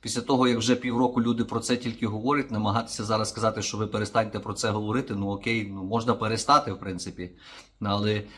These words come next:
головне, щоб ми не видавали воєнних таємниць, і це дійсно, це правильне рішення, а з другої сторони,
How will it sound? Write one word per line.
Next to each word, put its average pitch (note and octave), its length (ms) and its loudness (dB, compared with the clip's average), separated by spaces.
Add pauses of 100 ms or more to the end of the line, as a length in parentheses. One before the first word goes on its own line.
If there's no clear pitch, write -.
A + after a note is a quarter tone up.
головне, B2 460 6
щоб A2+ 240 -2 (300)
ми B2 140 6
не B2 100 8
видавали A#2+ 500 6
воєнних B2 560 4
таємниць, B2 720 4 (320)
і G#2 100 -6
це A#2 180 2
дійсно, A2 380 4
це G#2+ 220 0
правильне B2+ 800 4
рішення, C#3+ 560 0
а A2 140 0
з G2 60 -2
другої A#2 360 2
сторони, A#2+ 800 4